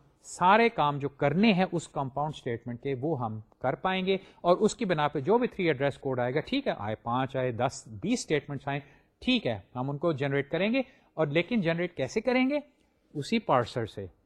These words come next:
اس کے سنٹیکس سے ہم یہ جنریشن کریں گے۔ تو صرف ہم نے اب وہ اسکیم بنانی ہے، اس کو ہم نے کوڈ سنپٹ میں ڈال دینا ہے، اور پھر as if کہ وہ magically وہ ساری چیز ہوتی ہے اور وہ سارا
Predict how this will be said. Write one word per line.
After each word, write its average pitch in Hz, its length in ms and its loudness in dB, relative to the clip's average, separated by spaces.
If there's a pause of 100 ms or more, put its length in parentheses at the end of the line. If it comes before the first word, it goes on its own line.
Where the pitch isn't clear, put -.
(160)
اس 220 140 -2
کے 240 120 0
سنٹیکس 240 580 4
سے 240 80 4
ہم 185 180 2
یہ 165 120 0
جنریشن 123 500 -2
کریں 107 280 -6
گے۔ 98 100 -6 (580)
تو 196 140 6
صرف 277 340 6
ہم 233 120 4
نے 233 100 4
اب 226 80 4
وہ 226 60 4
اسکیم 196 340 0
بنانی 113 420 -2
ہے، 101 100 -6 (300)
اس 202 180 0
کو 247 120 4
ہم 202 160 4
نے 202 120 0
کوڈ 185 260 6
سنپٹ 165 380 -2
میں 156 80 -4
ڈال 117 260 0
دینا 220 260 6
ہے، 233 120 6 (400)
اور 147 200 4
پھر 226 200 6 (360)
as 160 160 4
if 214 120 2
کہ 214 80 2
وہ 180 120 2 (180)
magically 220 520 4
وہ 202 120 4
ساری 160 240 0
چیز 139 280 -6
ہوتی 175 320 0
ہے 180 60 4 (280)
اور 165 140 2
وہ 165 60 4
سارا 156 260 4